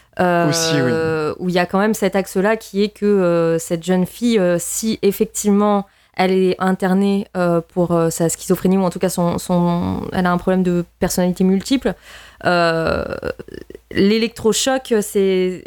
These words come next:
Speaker 1: et c'est, en plus, euh, l-, bah, l'hôpital est un hôpital des années soixante, donc il y a un truc très, euh, euh, vintage, euh, vintage, euh, inquiétant,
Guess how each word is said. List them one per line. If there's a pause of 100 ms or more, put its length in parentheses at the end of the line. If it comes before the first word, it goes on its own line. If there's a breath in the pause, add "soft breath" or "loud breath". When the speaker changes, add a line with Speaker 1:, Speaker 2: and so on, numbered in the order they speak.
(100)
Speaker 1:
et
c'est,
en
plus,
euh,
l-, (160)
bah,
l'hôpital
est
un
hôpital
des
années
soixante,
donc
il
y
a
un
truc
très,
euh, (560 soft breath)
euh,
vintage,
euh,
vintage,
euh,
inquiétant,